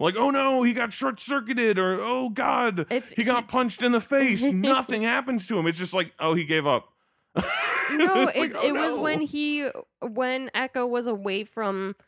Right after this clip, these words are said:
Speaker 2: the key ship thing. Like, that's when he would start losing his abilities and his charge or life or whatever.
Speaker 1: Really?
Speaker 2: And so
Speaker 1: Because
Speaker 2: he would
Speaker 1: they
Speaker 2: be
Speaker 1: take
Speaker 2: put
Speaker 1: him out of it and play with him. And he, like, floats around.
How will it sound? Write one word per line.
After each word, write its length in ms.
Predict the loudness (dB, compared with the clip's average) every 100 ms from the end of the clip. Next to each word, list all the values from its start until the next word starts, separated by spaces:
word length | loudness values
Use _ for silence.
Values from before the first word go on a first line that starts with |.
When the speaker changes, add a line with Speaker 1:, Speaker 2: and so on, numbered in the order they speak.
| _ _ -8
Speaker 2:
the 140 | -8
key 500 | -8 -8 -6 -6 -8
ship 400 | -10 -6 -8 -10
thing. 480 | -8 -6 -6 -12 -18 _ _ _ _ _ _ _ _ _ _ _ _
Like, 260 | -4 -4 -4
that's 420 | -2 0 0 -2
when 220 | -4 -2
he 280 | -4 -6 -6
would 200 | -4 -6
start 460 | -6 -2 0 -2 -6 _ _ _ -8
losing 460 | -2 0 0 -2 0
his 300 | 0 -2 -2
abilities 720 | -2 -2 -2 -4 -6 -6 -6
and 160 | -6
his 160 | -6 -10
charge 580 | -8 -4 -2 -4 -6 -6
or 440 | -6 -6 -10 -14 _
life 480 | -4 -2 -2 -6 -10 -8
or 220 | -6 -6
whatever. 680 | -4 -4 -2 -4 -4 -6
Speaker 1:
Really? 300 | -6 -6 -8 -6
Speaker 2:
And 120 | -6
so 120 | -2 -2
Speaker 1:
Because 180 | 0
Speaker 2:
he 60 | 0
would 120 | 2
Speaker 1:
they 120 | 2
Speaker 2:
be 20 | 2
Speaker 1:
take 200 | 0 0
Speaker 2:
put 40 | 2
Speaker 1:
him 100 | 2
out 180 | 2 2
of 120 | -2
it 140 | -2
and 140 | -4 -4
play 240 | 0 2
with 200 | 2 2
him. 320 | 0 0 -4 -12 _ _ -2
And 160 | 4 4
he, 100 | 4
like, 200 | 2 -2
floats 400 | -2 0 0 0
around. 840 | 2 4 4 4 2 2 -4